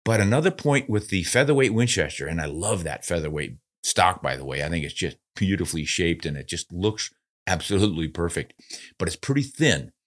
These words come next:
and it's made out of walnut, so it could start shifting too. And then you're gonna get it rubbing one side or the other and changing the vibration of the barrel. So you wanna be watching for that. And there, I think you probably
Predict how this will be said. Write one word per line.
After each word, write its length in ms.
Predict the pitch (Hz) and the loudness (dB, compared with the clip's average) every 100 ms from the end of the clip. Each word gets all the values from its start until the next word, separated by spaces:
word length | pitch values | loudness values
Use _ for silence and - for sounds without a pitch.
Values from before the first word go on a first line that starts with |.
| - - - - | -20 -20 -14 -4
and 260 | 82 82 - | -2 -2 -4
it's 180 | 85 - | -10 -4
made 200 | 76 78 | -2 2
out 140 | 95 | 2
of 80 | 131 | 6
walnut, 520 | 151 135 110 107 - | 6 8 6 4 2
so 220 | - 95 - | 0 0 0
it 220 | 113 - | -2 0
could 180 | 127 - | -2 0
start 280 | - 101 | 2 2
shifting 500 | - - 113 - 78 | 2 0 0 -2 -4
too. 380 | 73 120 95 - _ - - | 0 2 2 -2 _ -20 -16
And 120 | 73 80 | -6 -2
then 100 | 87 | 0
you're 140 | 87 | 0
gonna 200 | 85 82 | 0 0
get 160 | 85 85 | 0 0
it 100 | - | -2
rubbing 400 | 90 87 85 82 | 0 2 2 0
one 180 | 82 82 | 0 0
side 300 | - 87 82 | 4 4 4
or 80 | 80 | 2
the 200 | 78 78 | -2 0
other 280 | 85 87 | 0 0
and 140 | 80 76 | -2 -4
changing 400 | - 82 78 82 | -2 -2 -2 -2
the 60 | |
vibration 580 | 85 80 78 80 - 85 | 0 0 0 -2 -2 -4
of 120 | 71 | -4
the 80 | 76 | -6
barrel. 440 | 71 87 80 57 _ - - _ - | -2 0 0 -4 _ -20 -20 _ -2
So 500 | - 90 85 80 78 _ | 2 4 4 0 -10 _
you 120 | 92 82 | -4 0
wanna 160 | 92 | 0
be 100 | 98 | 0
watching 380 | 95 107 107 120 | -2 -2 0 0
for 160 | 82 95 | 0 0
that. 320 | 101 101 - | 0 0 -2
And 220 | - 78 76 | -6 -10 -4
there, 280 | 92 107 | 2 2
I 80 | 95 | 2
think 300 | 98 104 104 | 0 -4 -4
you 80 | 90 | -8
probably 540 | - 90 92 95 107 | -6 -6 -4 -2 -2